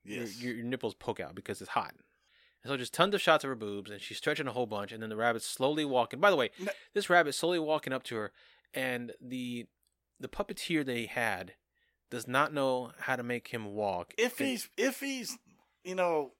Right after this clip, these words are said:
Speaker 2: even walking, he shuffles, and he comes in at a forty-five degree angle.
Speaker 1: And as you notice, ha-, as you mentioned, half the time, one of his feet is not even actually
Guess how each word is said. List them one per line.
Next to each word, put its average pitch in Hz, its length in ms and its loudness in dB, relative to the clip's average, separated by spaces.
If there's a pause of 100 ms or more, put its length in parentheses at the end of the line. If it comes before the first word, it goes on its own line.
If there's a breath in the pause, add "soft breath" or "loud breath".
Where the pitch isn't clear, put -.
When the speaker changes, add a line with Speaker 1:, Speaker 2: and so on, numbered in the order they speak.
Speaker 2:
even 190 400 0
walking, 143 580 8
he 139 160 -8
shuffles, 143 880 2 (460 soft breath)
and 139 120 -2
he 170 80 0
comes 185 380 2
in 180 120 0
at 156 100 2
a 117 80 2
forty-five 185 680 2
degree 151 320 -2
angle. 156 400 0
Speaker 1:
And 160 140 10
as 180 160 6
you 175 60 -2
notice, 185 260 0
ha-, 165 160 -2
as 147 220 6
you 147 60 -2
mentioned, 143 420 -2
half 151 200 -4
the - 80 -10
time, 123 400 -4
one 139 160 -4
of 151 60 -8
his 127 160 -10
feet 165 280 -8
is 117 140 -12
not 127 140 -2
even 123 180 -8
actually 127 320 -8